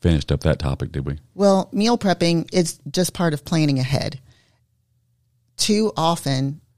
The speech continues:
Speaker 2: we'll get stuck if we didn't plan ahead. And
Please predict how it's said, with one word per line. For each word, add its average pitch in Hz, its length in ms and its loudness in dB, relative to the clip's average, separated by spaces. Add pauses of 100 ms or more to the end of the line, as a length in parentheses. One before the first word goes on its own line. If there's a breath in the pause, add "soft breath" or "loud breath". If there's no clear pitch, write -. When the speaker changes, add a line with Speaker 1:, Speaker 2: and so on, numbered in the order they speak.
(680)
Speaker 2:
we'll 170 300 0
get 160 240 -4
stuck - 760 -2 (100)
if 151 140 -4
we 156 140 -2
didn't 147 300 -2
plan 151 300 -4
ahead. 123 400 -6 (440 soft breath)
And 147 440 0